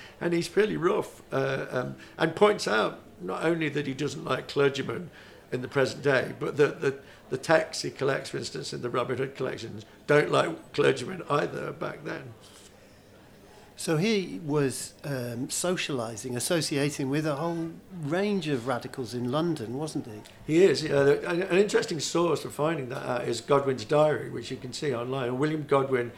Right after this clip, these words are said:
Speaker 1: is probably the best-known intellectual radical, kind of middle-class intellectual radical.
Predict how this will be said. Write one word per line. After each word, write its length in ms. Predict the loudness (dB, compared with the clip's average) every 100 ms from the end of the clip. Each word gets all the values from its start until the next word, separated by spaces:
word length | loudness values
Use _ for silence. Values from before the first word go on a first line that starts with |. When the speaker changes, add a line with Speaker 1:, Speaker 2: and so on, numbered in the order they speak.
| -18 -20 -20 -14
Speaker 1:
is 80 | 2
probably 240 | 6 6
the 120 | 6 6
best-known 580 | 6 4 4 2 2 0 -4
intellectual 840 | -4 0 2 2 0 -4 -2 0
radical, 520 | 0 0 0 -6 -8
kind 160 | -6 -4
of 60 | 0
middle-class 460 | 0 0 -2 -2
intellectual 520 | -4 -4 -4 -4 -4 -2
radical. 300 | -2 -2